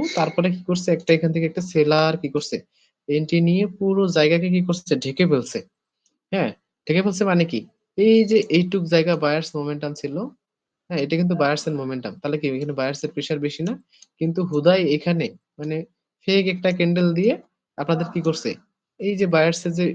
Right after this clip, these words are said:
প্রেশারটা আছে এটাকে সে সেলারের শক্তি দিয়ে ফিল আপ করে ফেলছে। তাহলে আমাদের বুঝতে হবে এখানে সেলারের শক্তি কি নাই, তাহলে আমরা কি করব, পরের ক্যান্ডেল এখান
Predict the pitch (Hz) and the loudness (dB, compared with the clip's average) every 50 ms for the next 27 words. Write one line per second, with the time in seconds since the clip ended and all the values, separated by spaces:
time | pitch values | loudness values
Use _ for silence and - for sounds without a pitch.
0 | - 165 - - 160 151 - - 170 - 160 156 - 170 160 165 156 - 165 - | -6 -12 -6 -4 -4 -4 -4 -6 -6 -4 -4 -4 -4 -4 -4 -4 -4 -4 -6 -2
1 | - 190 240 330 - _ _ _ _ _ _ - - 151 147 151 156 165 175 170 | 0 0 0 0 -2 _ _ _ _ _ _ -4 -2 0 2 2 2 2 0 -2
2 | 175 - - 156 147 - 165 156 156 180 180 - - 156 156 151 - - 151 147 | -4 -2 -2 -2 0 2 0 0 2 0 -2 0 0 0 0 -2 0 0 0 0
3 | 127 123 120 - 117 98 - _ _ _ _ _ _ _ - 170 170 175 185 185 | 0 -2 -4 -6 -10 -10 -10 _ _ _ _ _ _ _ -2 0 2 4 4 4
4 | 180 180 180 170 165 165 165 - - 175 170 160 156 - 160 165 170 165 - 165 | 4 2 2 2 0 0 0 0 0 2 2 2 2 2 0 0 -2 0 -2 0
5 | 156 160 160 170 170 - - 160 - - 180 170 180 139 110 - - - _ _ | 0 2 2 2 0 0 -4 -6 -4 -4 -4 -2 -2 -2 -2 -4 -8 -16 _ _
6 | _ _ _ - 202 214 196 170 165 170 - _ _ _ _ _ - 180 180 180 | _ _ _ -2 0 0 2 2 0 -2 -6 _ _ _ _ _ -2 0 2 2
7 | 180 180 180 180 180 185 180 180 175 156 143 131 120 123 - _ _ _ _ _ | 4 2 2 2 0 -2 0 0 0 0 0 -4 -6 -6 -12 _ _ _ _ _
8 | _ _ _ _ - 156 156 170 175 180 175 190 180 170 165 175 175 | _ _ _ _ -2 0 0 2 0 0 0 2 2 2 2 0 0